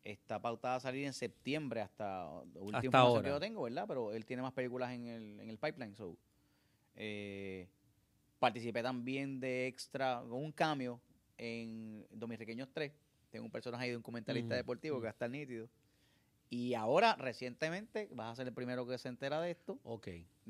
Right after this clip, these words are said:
Speaker 1: Me hice un casting hace tres días y voy a salir una película nueva que se llama Los Mecánicos.
Speaker 2: Uf, ¿de aquí también?
Speaker 1: De aquí de Puerto Rico.
Speaker 2: Pues te fa-, no te falta hacer algo de Santo Domingo, de la República.
Speaker 1: Sí, voy a, voy a brincar para allá, para allá. Mi papá es dominicano, así que
Speaker 2: ¿De verdad?
Speaker 1: mi papá es dominicano y mi mamá es venezolana.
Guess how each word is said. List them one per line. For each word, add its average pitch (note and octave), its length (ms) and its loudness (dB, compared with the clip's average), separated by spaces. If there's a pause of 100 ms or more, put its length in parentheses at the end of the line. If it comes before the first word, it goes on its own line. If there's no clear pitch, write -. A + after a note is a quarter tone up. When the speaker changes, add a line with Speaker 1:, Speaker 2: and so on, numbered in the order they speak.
(220)
Speaker 1:
Me G#2+ 920 -6
hice - 180 -8
un B2 80 -4
casting C3+ 540 -4
hace A#2+ 300 -4
tres C3+ 260 -4
días F3+ 360 -2 (200)
y G#2+ 520 -4
voy G2+ 180 -4
a G#2+ 40 -4
salir B2+ 180 -6
una B2+ 100 -6
película C3+ 320 -2
nueva D3 200 0
que B2 60 -4
se A2+ 80 -4
llama A2+ 120 -4
Los A#2+ 120 -6
Mecánicos. G2 520 -8 (200)
Speaker 2:
Uf, A2 340 -4 (180)
¿de C#3 140 2
aquí C3+ 240 2
también? E3+ 440 0
Speaker 1:
De F#2 80 -8
aquí E2 160 -14
de D2 80 -10
Puerto - 300 -12
Rico. C2 340 -16
Speaker 2:
Pues B2 140 0
te C3 120 -2
fa-, - 220 -2
no C#3 180 -2
te B2 100 -2
falta A#2 260 -4
hacer F#3+ 200 -4
algo C#4+ 300 0
de F#3+ 180 2
Santo C#3 280 -2
Domingo, D#3+ 400 2
de B3 60 8
la E3 80 8
República. D#3 500 8
Speaker 1:
Sí, - 60 6
voy F2+ 100 -2
a, D#2+ 120 -6
voy A#2+ 140 -4
a - 20 -4
brincar A#2+ 300 -6
para G#2+ 140 -4
allá, B2 240 0
para E3+ 140 -4
allá. B2+ 180 -8
Mi A3+ 60 -8
papá B2 200 0
es A#2 40 0
dominicano, C3+ 480 0
así C#3 180 -8
que A#2 400 -6
Speaker 2:
¿De G3 220 12
verdad? A#3 1080 12
Speaker 1:
mi G#2+ 60 -4
papá G2+ 140 -4
es G#2 60 -6
dominicano C3+ 460 -2
y F3+ 40 -4
mi D3 60 -2
mamá A#2 160 -2
es A#2+ 60 -4
venezolana. B2 580 -2